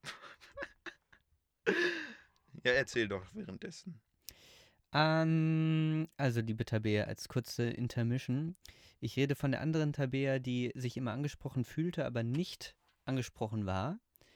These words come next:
Speaker 2: Jetzt bist du einmal angesprochen. Hallo, liebe Grüße. Ähm, ich habe deine Kritik noch nicht zu Herzen genommen,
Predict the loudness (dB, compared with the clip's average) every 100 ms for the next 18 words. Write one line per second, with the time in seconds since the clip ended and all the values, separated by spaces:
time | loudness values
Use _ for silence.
0 | _ -2 -2 -2 -8 -6 -4 -2 -2 -4
1 | -6 -6 -6 -2 -2 -2 -4 -6 -4 -4
2 | -4 -6 -10 -20 -20 -20 -20 _ 0 4
3 | 6 6 4 2 -2 2 4 4 6 6
4 | 4 2 -2 -2 -2 -4 -6 -16 _ _
5 | 0 4 4 2 2 0 0 -2 -2 -2
6 | 0 -2 -4